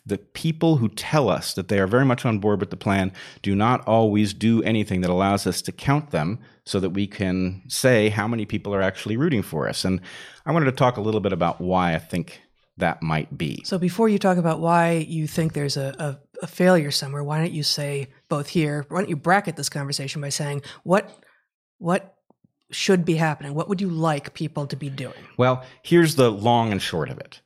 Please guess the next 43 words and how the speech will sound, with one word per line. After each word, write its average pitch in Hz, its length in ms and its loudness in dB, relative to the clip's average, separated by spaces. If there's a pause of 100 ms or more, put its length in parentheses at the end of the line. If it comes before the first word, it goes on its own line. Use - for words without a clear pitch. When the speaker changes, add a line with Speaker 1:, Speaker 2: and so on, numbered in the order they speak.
(120)
Speaker 1:
The 104 80 0
long 120 320 6
and 139 80 2
short 98 240 2
of 82 100 4
it 87 140 0
is 82 140 -4
there 87 120 2
is 80 140 2
exactly 87 560 -2
one 76 680 4
thing 76 500 0
Speaker 2:
Mm-hmm. 185 100 -6
Speaker 1:
that - 160 0
we 85 140 0
do 90 280 2
not 98 280 2
have, 69 460 -4
and 87 160 -4
this 87 140 -4
plan 90 380 0
could 135 400 4
actually 107 420 -4
work. 110 320 0
Believe 95 320 0
it 123 60 2
or 131 60 4
not, 123 260 2
it 82 120 0
is 78 160 -2
not - 320 2
too 143 160 2
late. 110 380 2
Everything 135 400 0
that - 80 -2
needs 110 220 -2
to 104 80 0
happen 95 340 -2
can 101 360 0
happen. 78 380 -4
What 85 160 0
we 92 140 -2
need 110 460 4